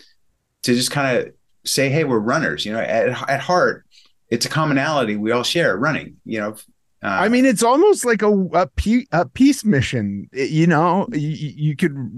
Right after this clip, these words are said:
Speaker 2: run through those countries with an olive branch or something, you know, I, I don't know, but it seems like, uh, I mean, the idea at first to me is, is a little bit daunting and scary, but, but then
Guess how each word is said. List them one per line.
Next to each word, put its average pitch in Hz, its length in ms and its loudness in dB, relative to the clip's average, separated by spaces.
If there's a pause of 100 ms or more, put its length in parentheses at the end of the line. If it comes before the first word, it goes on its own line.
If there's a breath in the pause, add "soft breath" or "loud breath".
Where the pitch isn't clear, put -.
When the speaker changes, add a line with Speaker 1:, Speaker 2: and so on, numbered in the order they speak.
(140)
Speaker 2:
run 151 320 0
through 165 240 -2
those 160 220 -2
countries 160 440 -4
with 147 140 -4
an 147 80 -2
olive 156 360 2
branch 98 380 -8
or 95 80 -10
something, 87 420 -12
you 123 120 2
know, 117 180 2
I, 113 400 -4
I - 40 0
don't 147 180 2
know, 110 180 -2
but 127 180 0
it 131 160 0
seems 180 400 4
like, 123 300 2 (520 soft breath)
uh, 139 240 -2 (580)
I 147 100 2
mean, 151 440 2
the 143 160 0
idea 165 340 2
at 147 80 0
first 139 480 -2
to 131 60 0
me 123 280 2
is, 117 240 -4
is 117 540 -2
a 135 60 2
little 127 200 4
bit 113 200 0 (100)
daunting 113 480 0
and 110 140 -2
scary, 104 540 -2
but, 127 300 0
but 127 240 -2
then 147 540 0